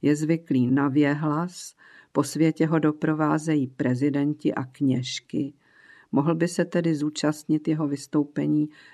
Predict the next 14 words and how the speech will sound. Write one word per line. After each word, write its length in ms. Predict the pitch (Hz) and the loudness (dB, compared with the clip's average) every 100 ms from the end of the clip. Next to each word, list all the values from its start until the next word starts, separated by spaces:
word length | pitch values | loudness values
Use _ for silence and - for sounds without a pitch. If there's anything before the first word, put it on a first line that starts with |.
| - | -2
na 140 | 147 | 0
půdě 360 | 131 151 147 147 | 0 -6 -2 0
našeho 460 | 135 127 151 156 | 0 -2 -4 -4
Penu 440 | 143 - 139 147 147 - - _ _ | -4 -2 0 0 -2 -10 -20 _ _
prezident 640 | 139 131 143 139 143 160 | 0 2 0 0 0 -2
Klaus? 760 | - 135 127 135 190 - - - _ _ _ _ | -4 0 2 0 -2 -10 -20 -20 _ _ _ _
A 80 | 143 | -10
kolik 460 | 131 - 180 196 - | -6 0 2 2 -2
a 80 | - | -8
kterých 600 | - _ 160 170 156 - | -8 _ 0 0 -4 -8
dalších 960 | - 151 147 151 - - 143 - _ _ _ _ - | -4 0 0 -2 -6 -8 -10 -12 _ _ _ _ -8
V 240 | 147 151 | -2 0
I 220 | - 147 143 | 0 0 -2
P? 500 | - 147 135 135 | -6 -6 -6 -6